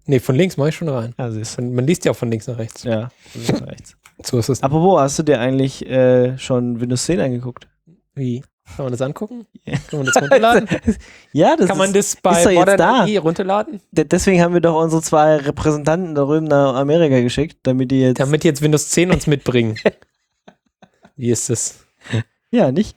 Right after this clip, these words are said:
Speaker 1: Okay, kann ich jetzt schon Modern A I, äh, mit Windows zehn runterladen? Weil dann wär's fertig einfach.
Speaker 2: Was?
Speaker 1: Modern A I kennst du?
Speaker 2: Nee.
Speaker 1: Das ist quasi eine Webseite, wo du virtuelle Maschinen von Windows, äh, runterladen kannst, einfach für dreißig Tage und dann kannst du sie hernehmen.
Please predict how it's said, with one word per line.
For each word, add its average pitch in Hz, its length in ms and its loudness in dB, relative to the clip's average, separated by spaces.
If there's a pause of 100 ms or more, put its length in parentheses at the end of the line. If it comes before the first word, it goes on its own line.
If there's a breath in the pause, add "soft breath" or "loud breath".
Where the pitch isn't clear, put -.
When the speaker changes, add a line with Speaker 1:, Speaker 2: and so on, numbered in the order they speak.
(100)
Speaker 1:
Okay, 160 200 -2
kann 180 140 0
ich 170 80 -6
jetzt 170 140 0
schon 170 100 2
Modern 170 280 2
A 160 100 2
I, 185 340 2
äh, 156 180 2
mit 151 200 0
Windows 156 180 0
zehn 160 120 -2
runterladen? 185 440 0
Weil 139 100 2
dann 139 180 0
wär's 156 200 2
fertig 143 280 -2
einfach. 123 320 -6 (1120)
Speaker 2:
Was? 127 400 -10
Speaker 1:
Modern 190 300 2
A 180 80 4
I 202 140 2
kennst 180 320 -4
du? 269 160 -2 (200)
Speaker 2:
Nee. 127 380 0
Speaker 1:
Das 156 160 0
ist 160 180 0
quasi 147 220 2
eine 147 120 0
Webseite, 165 480 2
wo 151 60 2
du 143 200 2
virtuelle 151 300 0
Maschinen 160 340 0
von 143 220 0
Windows, 165 480 -2
äh, 135 580 2 (280)
runterladen 156 400 0
kannst, 131 200 -2
einfach 123 180 0
für 123 120 -6
dreißig 123 240 0
Tage 135 320 -2
und 143 200 -4
dann 120 100 -2
kannst 127 140 -2
du 131 40 -2
sie 139 40 2
hernehmen. 127 240 -4